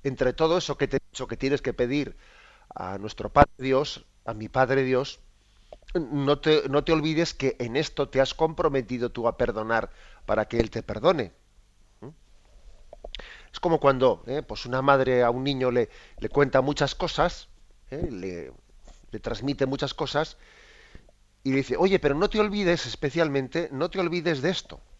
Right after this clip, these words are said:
Porque es el, tiene que hacer un recao, ¿no? Y entonces, eh, "No te olvides del recado. He contado muchas cosas, pero ahora tienes un recado que tienes que hacer", ¿no? No es que sea la petición más importante,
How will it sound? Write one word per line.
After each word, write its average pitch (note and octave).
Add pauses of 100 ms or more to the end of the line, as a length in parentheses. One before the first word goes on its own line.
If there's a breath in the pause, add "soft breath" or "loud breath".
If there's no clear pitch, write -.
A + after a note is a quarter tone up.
(1600 loud breath)
Porque B2 (320 loud breath)
es C#3+
el, C3 (1400 soft breath)
tiene B2
que C3
hacer C3+
un C3
recao, B2+
¿no? D#3+ (380)
Y D#2
entonces, G#2+
eh, A#2+
"No C3+
te -
olvides D#3+
del D#3
recado. D3+
He -
contado C#3+
muchas D3+
cosas, -
pero A2 (360 loud breath)
ahora D3+
tienes F3+
un F3
recado C3
que A#2+
tienes A2
que -
hacer", D#3+
¿no? C3 (2000 loud breath)
No C#3+
es A3+
que A3+
sea G3+
la E3+
petición D3+
más D3+
importante, D3